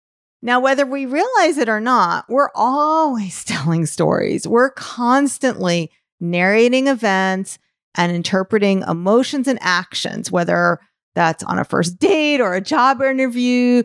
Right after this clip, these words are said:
at a sales presentation or a therapy appointment. <laughs> Some of us are in therapy more than others. That includes me, by the way. Or whether you're telling stories at the dinner table with your friends or family.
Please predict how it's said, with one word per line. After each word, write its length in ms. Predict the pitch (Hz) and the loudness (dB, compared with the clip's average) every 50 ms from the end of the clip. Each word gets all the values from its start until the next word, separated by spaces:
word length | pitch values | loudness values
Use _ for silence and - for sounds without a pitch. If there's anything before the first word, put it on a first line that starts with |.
| - - - - - | -2 -6 -16 -10 -4
at 120 | - 185 180 | -2 -2 0
a 100 | 180 214 | -2 -4
sales 520 | - - - - 226 240 254 269 269 254 | -6 -8 -4 0 2 4 4 4 2 0
presentation 800 | - - 254 233 247 247 240 - 262 247 233 233 - - 226 214 | -2 -2 -2 0 2 0 0 2 2 0 0 0 0 0 -2 0
or 200 | - - 175 175 | 0 0 0 2
a 80 | 175 180 | 2 0
therapy 640 | - - 220 214 226 240 240 233 - 247 233 233 233 | -2 -2 0 2 2 2 2 0 -2 -4 0 0 0
appointment. 1040 | 226 220 - 254 214 214 214 208 202 208 214 208 208 208 208 208 208 208 202 196 247 269 | 0 0 0 0 2 2 0 0 0 0 2 2 2 4 4 2 2 0 2 2 2 2
<laughs> 40 | 196 180 233 262 269 294 302 285 269 254 233 220 208 208 _ _ _ _ _ _ _ - | 2 0 -4 -4 -8 -8 -10 -12 -14 -14 -16 -18 -20 -20 _ _ _ _ _ _ _ -8
Some 200 | 156 175 156 - | -6 -4 -2 -2
of 120 | 143 143 | -2 -2
us 160 | - 156 151 - | -2 -2 -2 0
are 120 | - - | 0 0
in 80 | 151 156 | 0 0
therapy 320 | - - 143 139 - 147 | 0 0 0 0 0 0
more 160 | 147 147 147 | 2 2 2
than 120 | 147 156 147 | 2 2 0
others. 400 | 147 143 139 147 151 180 - - - - _ _ _ _ _ _ _ _ _ _ _ _ _ | 0 2 2 2 0 0 -2 -6 -20 -20 _ _ _ _ _ _ _ _ _ _ _ _ _
That 240 | - 208 190 185 - | -4 -2 -2 -2 0
includes 340 | 190 165 - 180 175 127 156 | -2 -2 0 0 -2 0 0
me, 140 | 170 160 143 | 0 0 0
by 160 | - 370 - | 0 -2 0
the 100 | - 208 | 2 2
way. 300 | 220 - 147 127 113 - - - - 262 247 - | 2 2 2 0 -2 -6 -12 -16 -16 -16 -12 -4
Or 420 | - 294 302 302 294 285 277 - 226 | 0 2 4 4 4 4 2 0 0
whether 220 | 233 240 226 233 | 0 2 2 4
you're 100 | 240 233 | 2 2
telling 280 | 220 240 214 214 208 202 | 2 0 0 0 0 -2
stories 480 | - - 202 185 185 185 190 180 180 | -2 -4 0 2 2 2 2 2 0
at 100 | 175 170 | 0 0
the 80 | - 175 | 0 -2
dinner 300 | 143 170 170 170 180 185 | 0 0 0 2 2 0
table 720 | 170 202 190 175 175 165 170 170 165 165 165 160 160 - _ _ _ _ _ _ - | 0 0 0 0 0 2 2 2 4 2 2 0 -2 -6 _ _ _ _ _ _ -2
with 260 | 175 170 170 165 - | 2 2 2 2 0
your 80 | 170 | -2
friends 320 | 151 - 175 156 151 147 151 | -2 0 0 0 0 0 0
or 60 | 143 | -2
family. 500 | - - 151 139 - - 127 127 123 - | 0 -2 -2 -2 -2 -4 -6 -8 -10 -14